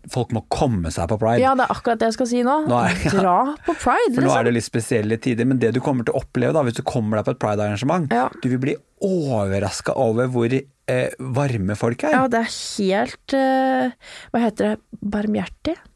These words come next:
Speaker 1: Ja, altså,
Speaker 2: Ja.
Speaker 1: du vil jo, du vil, altså, du vil finne, du vil garantert finne noen som liker deg.
Speaker 2: Ja, det er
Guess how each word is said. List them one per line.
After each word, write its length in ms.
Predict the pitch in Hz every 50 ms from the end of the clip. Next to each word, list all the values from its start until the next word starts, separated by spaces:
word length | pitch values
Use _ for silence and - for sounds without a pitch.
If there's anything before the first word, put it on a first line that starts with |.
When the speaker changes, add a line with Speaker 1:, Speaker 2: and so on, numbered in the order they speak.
| _ _ -
Speaker 1:
Ja, 200 | - 147 165 226 302 330 -
altså, 240 | 254 240 - - 269
Speaker 2:
Ja. 40 | 294 -
Speaker 1:
du 80 | 170 170
vil 180 | 151 143 139
jo, 220 | 139 143 147 147 143
du 160 | 143 160 160
vil, 140 | 147 147 -
altså, 220 | 127 131 - 151 147
du 80 | 156
vil 160 | 143 147 143 143
finne, 640 | 143 - 165 143 120 110 110 113 117 123 127 127 - _ - - _ _ - 131 - _ _ -
du 140 | 135 135
vil 80 | 147 196
garantert 880 | - 175 170 190 214 - - - - - - 180 196 226 - _ - - _ _ -
finne 340 | - - - 170 151 123 120
noen 440 | 131 135 131 113 104 110 123 135 131 - _ _ _ _ _ _
som 360 | - - - - 131 135 139
liker 340 | 127 117 113 107 - 156 165
deg. 160 | 214 262 - - _ -
Speaker 2:
Ja, 160 | 277 311 320 294
det 140 | 277 -
er 40 | -